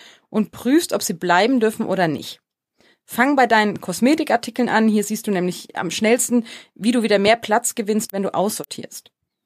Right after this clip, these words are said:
Auf vielen Kosmetikartikeln steht ein Haltbarkeitsdatum. Meistens sieht man so ein kleines Bild von einem Cremetiegel mit der Aufschrift zwölf M. Das bedeutet, der Artikel ist geöffnet etwa zwölf Monate haltbar.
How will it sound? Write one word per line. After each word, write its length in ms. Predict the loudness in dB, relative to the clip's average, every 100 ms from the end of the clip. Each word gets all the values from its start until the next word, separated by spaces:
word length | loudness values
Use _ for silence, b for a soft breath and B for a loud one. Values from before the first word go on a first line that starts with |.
| _ _ -2
Auf 140 | -2
vielen 340 | 2 2 2
Kosmetikartikeln 840 | 2 -2 0 0 2 0 0 -2 -2
steht 280 | -2 -4 -2
ein 260 | -4 -2
Haltbarkeitsdatum. 1000 | -2 -2 -2 -2 -4 -8 -8 -10 -10 -14 -18 _ _ b b b
Meistens 420 | 0 0 2 -2
sieht 140 | -4 -2
man 300 | 0 0 -2
so 100 | -6
ein 120 | -6
kleines 360 | 0 0 0 0
Bild 240 | 2 2
von 140 | -2
einem 220 | -4 -6 -8
Cremetiegel 840 | -2 2 4 2 -2 -2 2 2
mit 120 | 2
der 140 | 2 2
Aufschrift 500 | 0 -4 -12 -14 -16 -10
zwölf 360 | 2 4 4
M. 300 | 0 0 0 -2 B B B
Das 140 | -14 -10
bedeutet, 500 | 0 4 4 4 -4 B B B
der 80 | -2
Artikel 300 | 0 -2 -2
ist 160 | -4
geöffnet 420 | -2 0 2 0 -2
etwa 300 | -2 -2 -2
zwölf 420 | 0 2 2 2
Monate 480 | 0 2 0 -6 -6
haltbar. 420 | -6 -6 -12